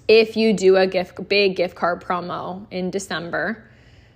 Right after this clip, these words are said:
the whole month long, your next month long promo, your next big month would be four to six plus months after that.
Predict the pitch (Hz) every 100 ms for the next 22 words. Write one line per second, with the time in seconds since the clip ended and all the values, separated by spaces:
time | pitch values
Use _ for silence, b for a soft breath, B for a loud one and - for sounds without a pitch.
0 | b - 180 202 202 196 196 175 170 160
1 | 170 196 190 196 190 185 208 196 214 220
2 | 220 208 175 156 170 - 185 113 127 110
3 | 139 202 180 185 185 190 202 196 143 123
4 | 247 - - - b b b b - 214
5 | 220 214 214 208 - 185 185 185 185 185
6 | 175 180 160 - - 156 - 156 - -
7 | 175 - 160 71